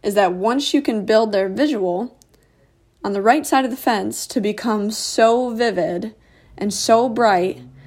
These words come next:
that they just want to see through the fence. They want to see through it. They become curious of what's actually over there, and they will do one of two things. One, they will either start doing their own research with other people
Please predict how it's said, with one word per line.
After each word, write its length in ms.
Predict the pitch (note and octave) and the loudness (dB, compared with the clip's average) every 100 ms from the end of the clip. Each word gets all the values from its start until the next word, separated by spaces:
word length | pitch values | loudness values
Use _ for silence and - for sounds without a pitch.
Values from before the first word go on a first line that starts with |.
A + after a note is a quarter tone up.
| - - | -20 -10
that 180 | G#3+ G#3+ | -6 -2
they 180 | G#3+ G3+ | 2 2
just 400 | F#3 C#4+ D4+ - | 2 2 2 2
want 320 | A#3 A#3 - | -2 -2 -2
to 120 | - A3 | -4 -4
see 320 | - A3 F3+ | -4 -2 -4
through 580 | - - C#4 G#3 A#3 - | -6 -2 2 2 -2 -6
the 100 | F#3+ | -4
fence. 560 | G#3 E3+ - - - - - | -2 -2 -4 -12 -12 -16 -6
They 120 | G3 | -4
want 300 | F#3+ A3 A#3 | 0 2 2
to 80 | B3 | -2
see 180 | - A#3 | -4 -4
through 260 | A3+ F#3 | -2 -2
it. 220 | F3+ - - - - - - - - _ G#3+ | -2 -6 -10 -20 -20 -20 -20 -20 -20 _ 2
They 40 | |
become 280 | G#3+ A3+ G#3+ | 2 2 0
curious 500 | - B3+ B3 A#3+ A#3+ | 2 4 6 4 0
of 80 | G3 | 0
what's 220 | F#3+ - - | 0 0 0
actually 420 | G#3+ - A3 G3+ | 0 0 2 4
over 220 | A#3+ G#3 | 4 2
there, 380 | D#3 D#3 A#3+ - _ _ _ _ _ _ - | 0 0 -2 -6 _ _ _ _ _ _ 0
and 140 | A3 | 4
they 80 | A3 | 6
will 100 | G3+ | 4
do 160 | G3 | 0
one 280 | G3 F#3 G#3 | -2 0 0
of 100 | G3+ | 0
two 160 | G3 G3+ | -4 -6
things. 500 | - - G3 - - _ _ _ _ _ _ _ _ - | -6 -8 -10 -14 -16 _ _ _ _ _ _ _ _ -4
One, 360 | F#3+ F3+ C#4 - _ _ _ _ - | 0 0 -4 -8 _ _ _ _ 0
they 80 | G#3 | 2
will 160 | G3+ | 4
either 200 | G3+ G3+ | 2 0
start 300 | G#3 - C4+ | 0 0 2
doing 240 | F#3+ G3+ G3 | 2 2 2
their 160 | F3+ | 0
own 140 | F#3 C4 | 0 0
research 560 | G3+ G3 G3 G#3 - | 0 0 -2 -2 -4
with 120 | F#3 - | -6 -2
other 280 | G3+ A#3+ | 2 2
people 480 | C4 F#3+ F#3 F#3+ A#3 | 2 -4 -2 -2 -2